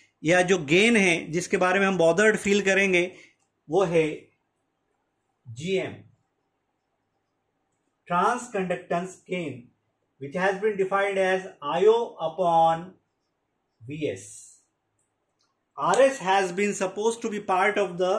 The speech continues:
amplifier। आरएस को अब वीएस का part मानने के बजाय amplifier का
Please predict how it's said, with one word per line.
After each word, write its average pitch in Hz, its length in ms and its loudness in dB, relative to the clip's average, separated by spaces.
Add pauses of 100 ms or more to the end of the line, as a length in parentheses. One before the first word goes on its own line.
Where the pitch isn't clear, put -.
(840)
amplifier। 156 640 -2 (180)
आरएस 208 260 0
को 233 80 -2
अब 208 180 2
वीएस 208 280 -4
का 240 200 0
part 208 240 6
मानने 190 260 0
के 185 100 0 (100)
बजाय 170 260 2 (520)
amplifier 196 580 0
का 208 140 0